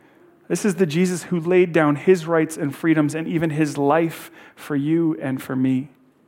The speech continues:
This is who we are called to follow. He challenges all of us today.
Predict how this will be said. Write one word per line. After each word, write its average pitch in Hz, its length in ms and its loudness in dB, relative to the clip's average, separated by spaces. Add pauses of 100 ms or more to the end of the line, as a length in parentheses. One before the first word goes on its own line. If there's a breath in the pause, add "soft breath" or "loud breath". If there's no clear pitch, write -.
(580 soft breath)
This 175 360 0
is 151 180 -4
who 170 120 -4
we 156 120 2
are 151 80 4
called 151 380 -2
to 143 80 -6
follow. 151 480 0 (160 loud breath)
He 180 180 -4
challenges 160 680 0 (140)
all 160 280 4
of 135 120 -2
us 139 280 -4
today. 135 480 -6